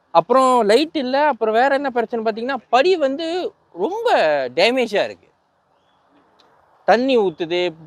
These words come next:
டேமேஜா இருக்கு. அங்க வேற இந்த ஓட்டுற தண்ணி வேற ஏறிக்குது. அப்புறம் வந்து மொத கொண்டு ஒரு வயசானவங்க படியில ஏறுறதுக்கு வந்து புடி இருக்கணும்.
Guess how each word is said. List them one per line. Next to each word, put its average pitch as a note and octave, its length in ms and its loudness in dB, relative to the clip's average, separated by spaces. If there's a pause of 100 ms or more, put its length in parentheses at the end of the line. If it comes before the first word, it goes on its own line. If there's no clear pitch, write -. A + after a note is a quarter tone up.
(120)
டேமேஜா G#3 460 0
இருக்கு. E3 500 -2 (260)
அங்க B3+ 340 2
வேற B3+ 240 0
இந்த A3+ 220 0
ஓட்டுற F3 400 -2
தண்ணி E3+ 260 -2
வேற E3 200 0
ஏறிக்குது. D#3+ 680 -4 (500)
அப்புறம் G3+ 400 0
வந்து A3 260 0 (840)
மொத B3+ 540 4
கொண்டு B3 260 2
ஒரு G#3 220 4
வயசானவங்க B3 540 -2 (120)
படியில A#3 280 0
ஏறுறதுக்கு G#3 580 0
வந்து G#3+ 340 4 (280)
புடி A#3 280 -2
இருக்கணும். B2 360 -6